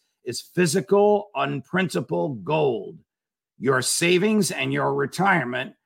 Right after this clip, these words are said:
should be filled with gold. Gold has a long history of protecting wealth against economic uncertainties and government interference. Learn more by calling Lear Capital. You know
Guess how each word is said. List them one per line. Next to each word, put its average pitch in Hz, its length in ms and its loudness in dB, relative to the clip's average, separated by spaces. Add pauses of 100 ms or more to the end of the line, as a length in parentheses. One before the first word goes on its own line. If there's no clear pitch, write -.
(200)
should 143 220 -4
be 139 140 -4
filled 151 500 0
with 135 220 -6
gold. 135 460 -2 (240)
Gold 175 280 2
has 156 200 0
a 160 40 -2
long 190 360 0
history 143 480 0
of 127 80 -8
protecting 143 640 -4
wealth 156 400 0 (320)
against 196 580 0
economic 151 540 -4
uncertainties 139 800 -6
and 127 180 -12
government 139 560 -4
interference. 127 840 -8 (260)
Learn 151 300 2
more 196 400 4
by 139 200 -2
calling 165 420 -2
Lear 185 360 4
Capital. 151 600 -2 (240)
You 127 140 -2
know 170 600 4